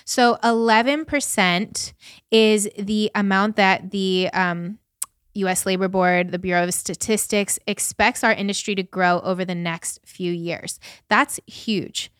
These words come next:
right? So we are currently one of the fastest growing industries. We have people who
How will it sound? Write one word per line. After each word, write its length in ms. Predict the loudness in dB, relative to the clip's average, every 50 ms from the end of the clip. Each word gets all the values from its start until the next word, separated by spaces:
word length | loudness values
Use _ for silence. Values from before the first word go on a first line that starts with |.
| _ _ _
right? 180 | 2 2 4
So 100 | 2 0
we 140 | 0 2 4
are 200 | 4 4 2 0 _ _ _
currently 400 | -4 0 0 0 2 0 -2 -4
one 180 | -2 -2 -4 -4
of 140 | -6 -6 -6
the 140 | -8 -8 -8
fastest 680 | -10 -2 2 4 4 4 2 0 -2 -4 -4 -4 -8 -4
growing 360 | -2 0 0 0 0 -2 -4 -6
industries. 600 | -6 -4 -4 -4 -4 -6 -6 -6 -6 -8 -8 -6
We 100 | -6 -6
have 300 | 0 2 2 2 2 -2 _
people 380 | -6 -6 -6 -2 -2 -2 -2 0
who 280 | 0 0 0 0 0